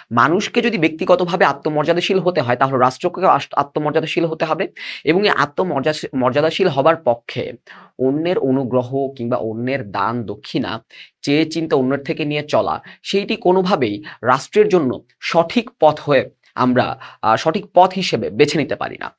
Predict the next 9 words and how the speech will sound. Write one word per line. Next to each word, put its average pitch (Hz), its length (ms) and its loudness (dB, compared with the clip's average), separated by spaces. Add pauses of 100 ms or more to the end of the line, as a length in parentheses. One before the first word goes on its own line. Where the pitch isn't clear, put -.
(140)
এবং 131 160 0
এই 147 140 2
কারণে 165 360 2
তিনি 185 160 2
বলছেন 131 340 0
যে 123 60 0
মানব 139 340 0
কল্যাণ 190 320 4
অর্থে 139 460 0